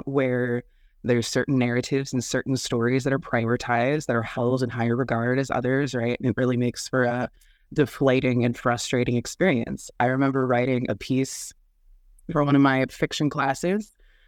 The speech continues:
um, where there was a level of, like, covert queerness taking place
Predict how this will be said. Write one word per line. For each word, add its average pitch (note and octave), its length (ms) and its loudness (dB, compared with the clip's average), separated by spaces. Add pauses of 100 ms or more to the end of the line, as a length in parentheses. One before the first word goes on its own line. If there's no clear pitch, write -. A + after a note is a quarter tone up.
(160)
um, C3 520 2
where C3+ 600 2
there C#3 260 0
was C#3 200 0
a C#3+ 40 -2
level C3 520 0
of, B2 180 0
like, B2+ 280 0
covert C3 500 0
queerness C3 600 0
taking C3 340 2
place - 560 -2